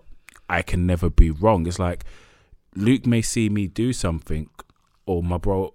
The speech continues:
my boy Muhammad may see me do something, and it's a case where it's like, they've pointed it out to me. So in my quiet time,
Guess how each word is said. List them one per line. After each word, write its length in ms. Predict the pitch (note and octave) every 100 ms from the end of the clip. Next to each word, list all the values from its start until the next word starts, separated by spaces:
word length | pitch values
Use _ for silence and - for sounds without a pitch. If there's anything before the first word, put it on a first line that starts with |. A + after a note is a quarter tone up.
| -
my 120 | G2
boy 320 | F2+ G2 F#2
Muhammad 420 | F2 F2 F#2 A#2 F#2
may 140 | F2+
see 240 | - - F#2+
me 100 | F2+
do 240 | - D3+
something, 500 | - F2 E2 E2+ E2+ -
and 120 | F2
it's 120 | F2 F2+
a 60 |
case 240 | F#2+ F2+ -
where 100 | E2
it's 120 | -
like, 280 | E2 D#2+ - - - - - -
they've 220 | G#2 B2+
pointed 300 | C3 B2+ A2+
it 80 | G2+
out 200 | G#2+ -
to 100 | -
me. 120 | E2 D2
So 140 | F2+
in 140 | F2+ F#2
my 120 | F#2+
quiet 440 | - - C#3 B2+
time, 300 | - D#2+ D#2